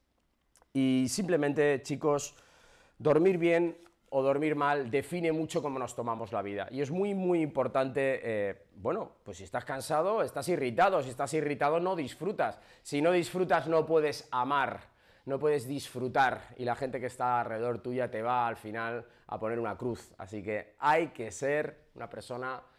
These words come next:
descansada, hay que estar descansado, hay que ser feliz, hay que descansar y, si es posible, dormir en un colchón de esta tremenda calidad, ya que, bueno, pues al final este colchón Soja Max nos permite,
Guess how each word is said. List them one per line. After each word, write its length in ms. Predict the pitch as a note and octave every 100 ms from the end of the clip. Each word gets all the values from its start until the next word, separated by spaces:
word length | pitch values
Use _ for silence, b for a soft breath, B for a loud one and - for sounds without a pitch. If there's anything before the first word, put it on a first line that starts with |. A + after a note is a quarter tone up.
| b b
descansada, 600 | A2 A2+ - G#2 - A2+ A#2
hay 100 | A2+
que 80 |
estar 180 | G#2+ A2
descansado, 480 | G#2+ - G2 A2 G#2
hay 80 | G#2+
que 80 | B2+
ser 180 | G#2+
feliz, 600 | F2+ G#2 F#2+ G2+ G2+ - -
hay 140 | G#2
que 260 | F2+ G#2+ - b b
descansar 640 | A2 G#2+ G#2 G2+ A2+ A2 - _
y, 140 | D3+ D3+
si 120 | E3
es 80 | D#3
posible, 400 | A#2+ A#2+ A#2+ G#2
dormir 420 | F#2+ A2 A2 G2+ b b
en 160 | B2
un 80 | D3
colchón 440 | - A2 B2+ G#2+
de 160 | F#2 B2
esta 300 | B2 - G#2+
tremenda 500 | G#2+ G#2+ B2 B2 G#2+
calidad, 520 | G#2 F#2 G2+ A#2 A#2+ G2+ F#2+
ya 160 | G#2
que, 220 | G2 G2
bueno, 280 | F#2 G#2 E2+
pues 140 | - F#2
al 100 | G2
final 180 | A2 A2+
este 160 | A2
colchón 360 | G#2+ G2+ A2+ G2+
Soja 300 | - F#2+ A2+
Max 340 | B2 A#2 - b b b b
nos 220 | C3 B2+
permite, 680 | C3 C3 C#3+ B2 B2+ G#2